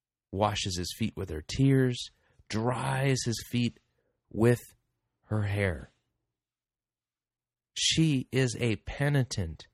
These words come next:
sinner. And what does Christ offer her? Not a scolding,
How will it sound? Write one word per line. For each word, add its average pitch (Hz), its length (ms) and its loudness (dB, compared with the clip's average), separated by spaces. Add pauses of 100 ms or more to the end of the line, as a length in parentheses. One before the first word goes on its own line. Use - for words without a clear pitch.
(360)
sinner. 127 520 2 (2250)
And 95 200 0
what 123 200 6
does 165 160 0
Christ 131 460 2
offer 120 340 4
her? 123 200 2
Not 117 280 0
a 135 60 0
scolding, 80 560 -4